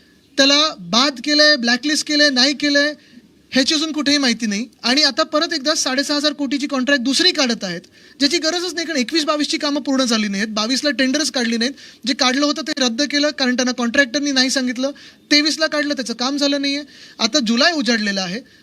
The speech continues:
आणि, अ, नवीन कॉन्ट्रॅक्ट परत साडेसहा हजार कोटीचे काढतायत, नवीन पाच कॉन्ट्रॅक्टर, त्याच्यातून एक ब्लॅकलिस्टेड कॉन्ट्रॅक्टर आहे. म्हणजे मुंबई महानगरपालिकेच्या ब्लॅकलिस्टची यादी आम्ही गृहीत धरायची की नाही धरायची?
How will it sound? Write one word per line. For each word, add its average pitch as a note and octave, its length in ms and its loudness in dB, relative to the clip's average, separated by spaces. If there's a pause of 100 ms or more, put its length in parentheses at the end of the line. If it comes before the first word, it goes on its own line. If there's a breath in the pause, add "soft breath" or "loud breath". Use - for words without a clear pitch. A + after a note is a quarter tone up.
आणि, D#4 400 0
अ, C#4+ 180 2
नवीन C#4+ 280 0
कॉन्ट्रॅक्ट D4+ 360 -6
परत D#4+ 240 -2
साडेसहा D4+ 400 0
हजार D4 180 0
कोटीचे C#4 360 -2
काढतायत, A#3 380 -2 (420 loud breath)
नवीन C4+ 320 0
पाच D4 220 -4
कॉन्ट्रॅक्टर, B3+ 400 -2
त्याच्यातून C#4+ 360 -2
एक C#4+ 100 -6
ब्लॅकलिस्टेड D#4+ 480 0
कॉन्ट्रॅक्टर A#3 440 -2
आहे. D#3+ 100 -14 (420 soft breath)
म्हणजे B3+ 240 2
मुंबई C#4 300 0
महानगरपालिकेच्या D4 800 -2
ब्लॅकलिस्टची C4 500 0
यादी B3+ 240 0
आम्ही D#4 320 -2 (480 loud breath)
गृहीत C4+ 180 4
धरायची B3+ 360 -2
की F4 100 -6
नाही G4 180 -4
धरायची? C4 380 0